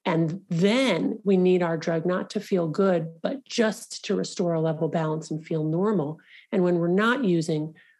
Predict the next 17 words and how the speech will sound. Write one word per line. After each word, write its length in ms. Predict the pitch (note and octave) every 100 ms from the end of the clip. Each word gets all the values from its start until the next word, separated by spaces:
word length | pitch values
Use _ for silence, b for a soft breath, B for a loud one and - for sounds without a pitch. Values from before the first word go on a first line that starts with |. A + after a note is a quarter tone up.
| _
we're 140 | - E3+
experiencing 640 | - - F3+ E3+ E3 F3
the 100 | E3
universal 680 | D#3+ F#3+ A3+ G3 F#3+ - F#3
symptoms 480 | - F3 D#3+ E3 E3
of 100 | D#3+
withdrawal 520 | E3 - E3+ D#3+ D#3+
from 280 | D#3 D#3 C#4
any 260 | C#4 G3 F#3
addictive 420 | D#3+ D#3+ - G3+
substance, 460 | - G3 - G3 F#3
which 200 | F3+ -
are 120 | D#3+
anxiety, 800 | D#3 D#3 D3+ E3+ F3 F3+ F3 E3 b b b _
irritability, 800 | G3 E3 D#3 F3 D#3+ E3 E3 F#3 -
insomnia, 680 | D#3+ - E3+ D#3+ D#3+ D#3+ D#3
depression, 680 | D#3 - D#3+ D#3 E3 D#3